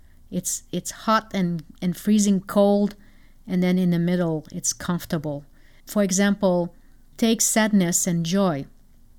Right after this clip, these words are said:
In oneness, you need to experience sadness to truly experience joy, because when you go through certain changes in your life, you got to let go. And one way of letting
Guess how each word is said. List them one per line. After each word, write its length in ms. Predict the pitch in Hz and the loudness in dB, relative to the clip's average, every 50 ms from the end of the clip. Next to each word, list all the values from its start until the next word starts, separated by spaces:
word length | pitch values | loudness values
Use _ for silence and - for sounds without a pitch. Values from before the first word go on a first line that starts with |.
| - - - | -20 -20 -8
In 280 | - 214 202 190 180 175 | 0 2 2 2 2 0
oneness, 640 | 180 190 208 233 233 208 180 165 160 202 - - | 0 2 2 4 4 2 2 0 -2 -4 -4 -2
you 60 | 226 196 | 0 2
need 240 | 202 226 214 - | 2 0 0 0
to 80 | - 208 | -4 -4
experience 560 | 202 - - - - 240 240 220 190 185 - | -4 -4 -6 -2 0 0 2 2 2 0 0
sadness 800 | - - - 240 247 269 262 214 175 151 147 185 - - - - - - - | -2 -4 -2 0 0 0 2 0 0 0 -2 -4 -4 -6 -6 -6 -10 -14 -14
to 180 | - - 214 214 - - - | -6 -6 -6 -6 -6 -16 -14
truly 320 | - - - 190 175 180 175 | -8 -4 -4 -2 -2 -2 -4
experience 640 | 165 - - - - 185 175 165 165 156 151 - | -4 -6 -8 -4 -4 -4 -2 -2 -2 -2 -4 -4
joy, 640 | - - - - 180 190 226 214 175 147 - - - - - - - - - - | -6 -8 -6 -4 -4 -2 -2 -2 -4 -6 -8 -12 -16 -20 -20 -20 -20 -20 -20 -20
because 360 | - - - 180 175 - - | -10 -4 -4 -4 -4 -4 -6
when 320 | 175 180 185 196 196 190 185 | -4 -2 0 2 2 2 2
you 220 | 185 180 175 165 165 165 156 | 0 0 -2 -4 -6 -12 -2
go 260 | - 180 185 208 214 | 0 2 2 2 2
through 500 | 208 208 - 185 185 180 175 170 170 175 - - - - - _ - - - | 0 -2 -2 0 0 0 0 -2 -4 -6 -12 -18 -20 -20 -20 _ -20 -14 -10
certain 440 | - - 190 180 175 - 170 165 - | -6 -2 -2 -2 -2 -2 -4 -4 -4
changes 480 | - - 175 196 214 202 202 165 165 | -4 -2 0 0 0 0 0 -2 -2
in 100 | 165 160 | -4 -4
your 160 | 160 156 160 | -4 -4 -6
life, 400 | 151 151 151 156 165 175 - - - | -6 -6 -6 -6 -8 -10 -12 -16 -14
you 140 | - 180 160 | -12 -12 -8
got 240 | - 190 190 196 | -6 -6 -8 -6
to 100 | - 196 | -6 -6
let 280 | 180 170 170 165 160 156 | -6 -4 -6 -6 -8 -6
go. 460 | - 175 180 185 180 170 156 151 156 - - - - - - - - - - - - | -4 -2 0 0 0 -2 -4 -6 -10 -14 -20 -20 -20 -20 -20 -20 -20 -20 -20 -18 -6
And 320 | - 190 180 175 - - - - | -4 -2 -2 -2 -4 -8 -16 -10
one 320 | - 180 175 185 208 208 202 | -6 -4 0 2 2 4 4
way 160 | 208 208 196 | 4 2 2
of 160 | 175 160 160 | 0 -2 -2
letting 460 | 175 180 190 190 214 185 175 156 139 | -2 -2 0 2 2 0 0 0 -4